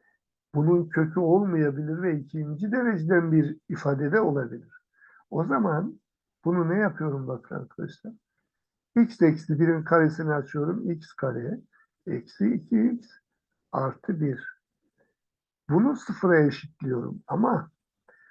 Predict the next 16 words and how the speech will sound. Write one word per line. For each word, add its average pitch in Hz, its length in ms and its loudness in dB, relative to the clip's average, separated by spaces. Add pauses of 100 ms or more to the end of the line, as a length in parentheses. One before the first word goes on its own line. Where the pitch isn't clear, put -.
(140)
bunun 185 320 4
pekala 175 600 2 (800)
deltası 156 540 2
negatif 185 360 2
olursa 151 380 -4
kökü - 340 0
yok. 202 300 2
O 165 100 -2
zaman 170 280 4
ne 220 80 6
yapacağım? 156 480 -2 (420)
En 220 300 4
büyük 143 300 -2
dereceli 139 500 2
terimi 131 440 -6
çekiyorum. 156 640 -4